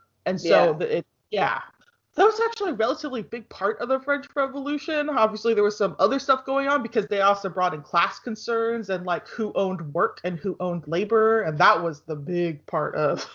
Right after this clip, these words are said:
Speaker 1: <laughs> the French Revolution. But yes, anyway, so it's all kind of wrapped up into this one thing. But, uh, that's, that's not what we're talking about today. Um, ooh, I gotta get, get myself off the soapbox. Um,
Speaker 2: I know.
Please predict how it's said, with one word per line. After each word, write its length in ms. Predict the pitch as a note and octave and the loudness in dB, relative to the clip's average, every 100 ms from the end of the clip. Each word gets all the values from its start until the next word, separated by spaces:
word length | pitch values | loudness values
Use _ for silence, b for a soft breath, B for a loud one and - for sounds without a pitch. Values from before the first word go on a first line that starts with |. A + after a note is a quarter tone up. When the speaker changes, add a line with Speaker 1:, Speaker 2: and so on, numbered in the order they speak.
| - | -20
Speaker 1:
<laughs> 200 | - _ - | -20 _ 0
the 120 | G#3 | 2
French 300 | F3 G3+ - | 2 0 0
Revolution. 640 | F3+ D#3+ D#3 D#3 D#3 D#3 D#3+ B B B B | -4 -4 -8 -8 -6 -8 -8 B B B B
But 120 | A3+ | 4
yes, 220 | A3 - - - | 4 2 -4 -2
anyway, 340 | C4 C4 G#3+ D3+ - | 0 2 -2 -6 -6
so 180 | - | 0
it's 80 | A#3+ | 2
all 140 | C#4 D#4+ | 4 4
kind 160 | D#4+ | 2
of 60 | G3+ | 4
wrapped 240 | A3+ A3+ | 2 2
up 120 | A#3+ | -2
into 180 | A3 G#3+ | -4 -2
this 160 | G3+ G3 | -2 0
one 180 | G#3 G3 | 0 2
thing. 300 | G#3+ G#3 F3+ | 2 2 2
But, 260 | E3 - - _ - | 4 4 2 _ 2
uh, 640 | G#3 G3 F#3 F#3 F3 F3 F3 _ _ _ _ _ | 4 4 2 0 -2 -4 -8 _ _ _ _ _
that's, 300 | - G#3 G#3 _ _ _ _ | -4 -4 -6 _ _ _ _
that's 360 | G#3 G#3 - - | -8 -8 -10 -6
not 300 | G3 F#3+ D3+ | -4 -4 -6
what 120 | F3 | -8
we're 100 | E3+ | -8
talking 260 | - - - | -10 -14 -14
about 180 | - - | -16 -14
today. 240 | - - _ - | -14 -16 _ -8
Um, 160 | E3 E3 | -8 -8
ooh, 80 | F#3 - | -14 -14
I 100 | F3+ | -16
gotta 180 | E3+ E3+ | -8 -8
get, 320 | E3+ F3 F3 | -4 -6 -6
get 120 | - - | -12 -10
myself 240 | E3 D#3+ - | -10 -10 -8
off 180 | E3+ - | -10 -10
the 60 | |
soapbox. 520 | F3 - - - - - B B B - | -12 -10 -8 -10 -12 -16 B B B 4
Um, 320 | G3 F3+ A#3 | 6 8 8
Speaker 2:
I 140 | - | 6
know. 360 | E3+ E3 D#3 D3 | 2 0 -2 -6